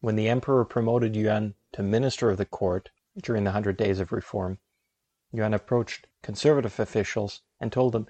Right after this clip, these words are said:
he did not plan to accept the promotion because he was too unqualified and inexperienced. They insisted that he should take the appointment, and he did accept it. But his diplomacy surely helped him in their eyes.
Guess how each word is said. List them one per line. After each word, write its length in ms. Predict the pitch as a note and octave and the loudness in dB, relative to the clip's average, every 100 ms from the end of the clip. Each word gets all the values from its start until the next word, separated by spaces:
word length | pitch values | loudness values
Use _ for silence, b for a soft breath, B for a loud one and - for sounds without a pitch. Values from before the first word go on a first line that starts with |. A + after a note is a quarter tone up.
| B | B
he 140 | - A2+ | -10 -2
did 180 | A2+ | -2
not 240 | A2+ C3+ - | 0 -2 -2
plan 240 | C#3 B2 | -4 -4
to 100 | A#2 | -6
accept 380 | A#2 - A#2 - | -8 -2 -2 -2
the 80 | A2 | -10
promotion 580 | - A2 G2+ G2 - G#2+ | -8 -4 -4 -4 -6 -6
because 340 | G2+ - G#2 | -6 -4 -4
he 100 | - | -4
was 220 | A2 C3 | -8 -8
too 240 | - - C#3+ | -10 -2 0
unqualified 760 | C3 - A#2 A2 - A2 F#2+ - _ _ - | 0 0 0 -2 -4 -4 -4 -8 _ _ -10
and 160 | G2+ | -6
inexperienced. 920 | G#2 G2 F#2 - F#2+ F2 E2 - - _ _ _ _ _ _ _ _ _ | -2 -2 -4 -6 -6 -6 -8 -12 -20 _ _ _ _ _ _ _ _ _
They 100 | D3+ | -2
insisted 460 | C#3+ - C3 - A2 | 0 0 -2 -2 -2
that 140 | A2 | -2
he 100 | G2 | -2
should 340 | F#2+ - E3+ C3 | -2 2 0 0
take 220 | G#2+ F#2+ | -4 -2
the 80 | G2+ | -4
appointment, 500 | - G2 F2+ F2+ - _ _ - | -2 -4 -4 -10 -14 _ _ -18
and 160 | - G2 | -10 -6
he 100 | A2 | -4
did 240 | G2+ G#2+ | 2 2
accept 400 | F#2 - F#2 - | 2 -4 -6 -6
it. 180 | - - - _ _ _ _ _ _ _ - | -18 -18 -20 _ _ _ _ _ _ _ -2
But 120 | A#2 | -2
his 140 | A2 G#2+ | 0 -4
diplomacy 680 | A2 - C#3 C3+ A2+ A#2 | -6 0 2 2 0 -2
surely 340 | - B2+ A2 F#2+ | 0 2 2 4
helped 280 | G2+ - | 2 2
him 200 | F#2+ F2 - _ | -6 -6 -8 _
in 160 | F#2+ F#2 | -6 -2
their 200 | F2 E2+ | -2 -2
eyes. 400 | D#2+ E2 - | -6 -12 -18